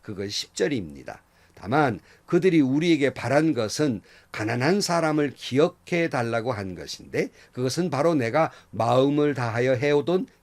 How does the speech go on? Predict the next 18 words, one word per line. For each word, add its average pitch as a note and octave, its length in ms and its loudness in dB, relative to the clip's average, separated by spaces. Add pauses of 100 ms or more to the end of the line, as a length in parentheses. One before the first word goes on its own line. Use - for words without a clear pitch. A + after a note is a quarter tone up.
일이었습니다. A2 1500 -6 (520)
자, A#2 120 -8
가난한 C3 480 0
사람을 D#3 1000 -2
부탁한다. F#2 960 -10 (300)
사실 F3 360 -2
예루살렘 C3 560 0
교회는 A#2+ 340 -2
여러 - 220 -12
가지 E3+ 240 -6
어려움이 C3 320 0
있고 A2 120 -12
가난했어요. F#2 1000 -4 (300)
그러나 D3+ 320 -2 (160)
사도 G#3+ 340 4
바울이 F#3 400 4
전하는 C#3 460 0
이방 B2+ 480 -2